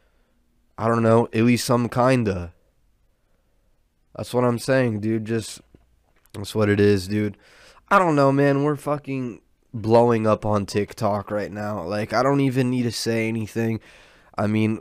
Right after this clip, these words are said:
we have so many more followers on TikTok than we do on, on the YouTube, which I wanna give a shout out really quickly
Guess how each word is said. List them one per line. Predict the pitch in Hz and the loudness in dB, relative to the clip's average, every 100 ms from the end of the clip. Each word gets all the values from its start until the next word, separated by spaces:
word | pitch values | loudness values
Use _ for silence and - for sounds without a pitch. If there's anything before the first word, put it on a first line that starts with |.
| - | -6
we | 123 131 | 0 2
have | 143 131 117 - - | 6 6 4 0 -10
so | - 147 147 | -4 0 2
many | 143 139 127 | 2 0 0
more | 117 113 110 | 0 0 -2
followers | - 110 104 104 104 104 98 | -2 -2 0 -2 -2 -4 -6
on | 101 95 | -8 -6
TikTok | 98 82 104 98 101 | -8 -8 -6 -6 -6
than | 104 98 | -10 -10
we | 95 | -10
do | 92 98 | -8 -8
on, | 98 98 92 | -6 -8 -10
on | 104 98 | -10 -8
the | 95 95 98 | -8 -8 -8
YouTube, | - 98 98 95 - _ _ _ | -8 -8 -8 -8 -16 _ _ _
which | 123 135 139 | 0 2 4
I | |
wanna | 143 147 143 | 4 4 2
give | 135 | 2
a | 131 | 0
shout | - 123 123 | 4 4 6
out | 127 110 | 6 4
really | 107 123 131 131 | 2 0 2 -2
quickly | - 123 123 113 110 107 | -2 -2 -2 -2 -2 -4